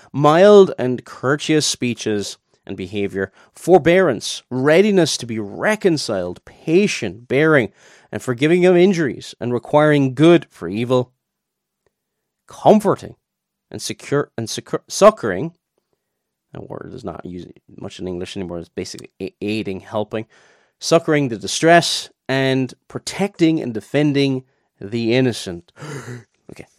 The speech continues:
we'll get back to question hundred thirty-five, and we'll go through that. Okay, so, um, the duties. So, i-, it's not just, "Hey,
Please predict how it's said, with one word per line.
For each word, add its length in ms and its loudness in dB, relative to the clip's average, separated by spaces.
we'll 120 -12
get 100 -6
back 200 -6
to 180 -12
question 280 -10
hundred 160 -8
thirty-five, 420 -2
and 100 -4
we'll 160 -6
go 40 -4
through 260 -2
that. 240 0
Okay, 260 -14
so, 500 2
um, 520 -4
the 80 -14
duties. 440 -2
So, 400 -10
i-, 360 -10
it's 180 -6
not 180 0
just, 400 -4
"Hey, 200 -8